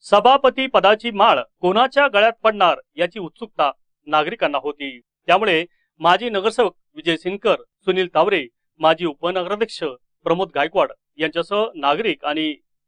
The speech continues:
लोणावळा शहर पत्रकार संघाचे पदाधिकारी आणि सदस्य उपस्थित होते. संजय घोणे यांना त्यांच्या निवडीबद्दल काँग्रेसचे ज्येष्ठ नेते दत्तात्रय गवळी, किसन जांभळे, राजेश अग्रवाल,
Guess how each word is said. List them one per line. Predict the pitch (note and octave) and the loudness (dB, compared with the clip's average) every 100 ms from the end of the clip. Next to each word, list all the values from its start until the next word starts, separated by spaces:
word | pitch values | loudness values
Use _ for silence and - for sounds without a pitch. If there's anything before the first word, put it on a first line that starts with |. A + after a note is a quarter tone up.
| _ D#3+ | _ -2
लोणावळा | F#3+ A3 A3+ | 2 2 0
शहर | - F#3+ | -4 -6
पत्रकार | - D3 D#3+ - | -6 -2 -2 -2
संघाचे | D#3 D#3+ D#3+ D#3+ | -2 -4 -4 -8
पदाधिकारी | C#3+ E3 A3+ F#3 C#3 B2+ _ _ _ | -4 -4 0 0 0 -4 _ _ _
आणि | D3+ D#3+ D3+ - _ _ | -6 -4 -6 -10 _ _
सदस्य | F#3+ C4 - C3+ A#2+ _ E3+ | 0 0 -4 -12 -14 _ -12
उपस्थित | D#3 D3+ D3+ C#3 | -8 -8 -10 -12
होते. | C#3 C3+ C3 - _ _ - - | -6 -6 -8 -14 _ _ -18 0
संजय | G#3 A3 B3+ C#4+ | 4 6 6 6
घोणे | F#3+ B3 C4+ | 6 6 6
यांना | G3+ A3 A#3+ | 4 4 4
त्यांच्या | G3 F#3 A3+ | 4 4 6
निवडीबद्दल | G#3 D#3+ G3 F#3 G3+ A3 | 6 6 6 4 4 4
काँग्रेसचे | D#3+ D3 F3+ F3 G#3 | 4 4 4 4 2
ज्येष्ठ | F3 C#3+ - | 4 2 4
नेते | D3+ G3+ C#3 - - | 4 4 2 0 0
दत्तात्रय | D3 D#3+ E3 E3 C#3+ | 0 4 4 4 4
गवळी, | D#3+ D#3+ A#2+ - - | 6 4 0 -4 -2
किसन | D#3 E3 C#3 | 2 4 4
जांभळे, | D3 F3+ B2 - _ - | 4 4 0 -2 _ 0
राजेश | C#3+ D3+ - | 2 2 -4
अग्रवाल, | D3+ F#3 E3+ A#2+ | 0 4 6 4